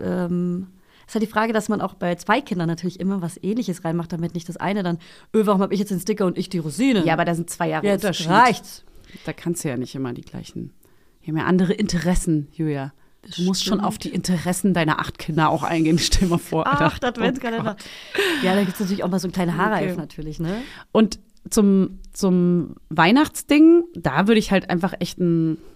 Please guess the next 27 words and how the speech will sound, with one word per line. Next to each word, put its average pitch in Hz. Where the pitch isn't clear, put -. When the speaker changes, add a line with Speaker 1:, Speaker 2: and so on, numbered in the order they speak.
Speaker 2:
Wunschzettel 160
langsam 143
anfangen 143
zu 156
schreiben. 156
Aber 202
nicht 233
zu -
früh 277
anfangen, 175
weil 185
sonst 214
denken 220
die 220
ja, 214
jeden 226
Tag 214
ist 202
es 214
gleich 202
Weihnachten 190
und 196
Speaker 1:
Ja, 175
Speaker 2:
fragen 202
Speaker 1:
ja. 185
Speaker 2:
andauernd 139
wieder. 139